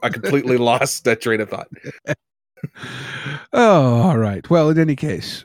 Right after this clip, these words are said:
Speaker 2: we're back for our, uh, usual weekly episode of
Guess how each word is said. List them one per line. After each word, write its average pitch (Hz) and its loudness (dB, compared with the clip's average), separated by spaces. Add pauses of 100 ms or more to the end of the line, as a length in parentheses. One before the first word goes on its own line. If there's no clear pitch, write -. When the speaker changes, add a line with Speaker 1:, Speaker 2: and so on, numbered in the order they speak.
Speaker 2:
we're 143 -4
back 147 -2
for 110 -4
our, 104 -2
uh, 104 -6
usual 113 -2
weekly 110 -4
episode 113 -4
of 98 -8